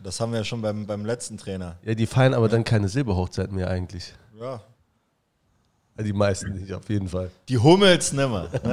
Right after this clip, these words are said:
Speaker 2: <laughs> Nee, die Hummels nicht mehr. Ähm, ja, und, ähm, du bist schon, ähm, fest verwurzelt mit der Region Koblenz, ne? Also da, da bist du her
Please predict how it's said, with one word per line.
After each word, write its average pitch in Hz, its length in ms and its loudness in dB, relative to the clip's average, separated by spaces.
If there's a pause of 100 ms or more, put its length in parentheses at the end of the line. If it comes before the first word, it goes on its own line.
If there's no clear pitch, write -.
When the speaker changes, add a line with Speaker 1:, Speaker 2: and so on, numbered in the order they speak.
Speaker 2:
<laughs> - 340 -8
Nee, 120 240 0 (280)
die 117 120 0
Hummels 139 340 2
nicht 123 160 -2
mehr. 104 180 -4 (420)
Ähm, 117 520 6 (580)
ja, 135 200 6
und, 120 400 -4
ähm, 120 340 4
du 131 80 0
bist 151 340 -2
schon, 175 480 2 (460)
ähm, 123 560 4 (140)
fest 147 340 0
verwurzelt 139 840 0
mit 120 240 -4
der 113 400 2
Region 113 460 0
Koblenz, 87 720 -4
ne? 107 240 0
Also 104 220 -2
da, 107 260 4
da 107 120 -2
bist 120 260 -4
du 110 60 -2
her 123 400 2